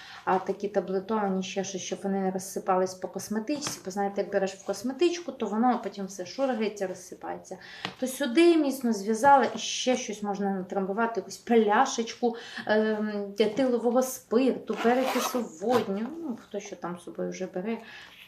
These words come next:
в свої аптечки. Так, сюди поставимо. Ось, е, далі. Е, ще така, ось ще одненька така косметичка.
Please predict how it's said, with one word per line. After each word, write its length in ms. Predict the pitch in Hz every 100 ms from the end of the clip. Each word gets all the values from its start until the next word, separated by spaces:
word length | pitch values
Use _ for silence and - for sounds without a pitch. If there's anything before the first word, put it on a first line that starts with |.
| 226
в 40 | -
свої 420 | - 196 190 202
аптечки. 680 | - - - - - - - - -
Так, 300 | - - - _ _
сюди 240 | - - -
поставимо. 580 | - - 180 185 185 202 196 _ - - - - - - -
Ось, 300 | 185 185 -
е, 380 | - 214 208 196 180
далі. 420 | 196 180 196 269 277 - - - -
Е, 280 | 220 214 214
ще 460 | - - 277 302 -
така, 300 | 226 226 220 214 214
ось 180 | 214
ще 220 | - - 208
одненька 540 | 190 190 185 180 -
така 460 | - 170 170 165 180 - -
косметичка. 840 | - 190 175 180 190 180 -